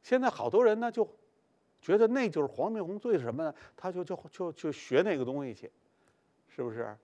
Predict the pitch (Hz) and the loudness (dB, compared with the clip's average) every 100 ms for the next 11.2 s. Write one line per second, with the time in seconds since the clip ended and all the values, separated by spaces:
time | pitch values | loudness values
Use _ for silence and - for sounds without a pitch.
0 | _ _ _ _ _ - 90 98 - - | _ _ _ _ _ -10 -8 -8 -6 -6
1 | - - - _ _ _ _ _ _ _ | -4 -4 -4 _ _ _ _ _ _ _
2 | 117 185 214 - 135 220 - _ - 101 | -2 0 -2 0 -2 -2 -12 _ -6 -4
3 | 120 156 - 196 208 190 214 120 - 71 | -2 -2 0 -2 -2 0 2 2 0 -8
4 | 87 98 131 - _ - 135 196 127 - | -10 -6 -6 -8 _ -8 -2 -2 -2 2
5 | 135 208 143 104 95 95 90 87 78 - | 2 2 -2 -4 -8 -4 -2 -2 -4 -10
6 | _ _ 110 131 151 113 101 92 - - | _ _ -8 -2 -2 -2 -6 -8 -4 -2
7 | 247 202 113 85 80 - 80 - - _ | -2 -4 -10 -12 -20 -16 -18 -16 -20 _
8 | _ _ _ _ - 131 233 226 139 135 | _ _ _ _ 4 4 6 2 0 -4
9 | 127 104 107 95 82 - 101 - 110 127 | 0 2 4 2 0 -6 -6 -4 -4 -4
10 | 110 120 127 120 95 - 104 120 147 - | -6 -4 -4 -4 -8 -8 -2 0 -2 -8
11 | 101 | -10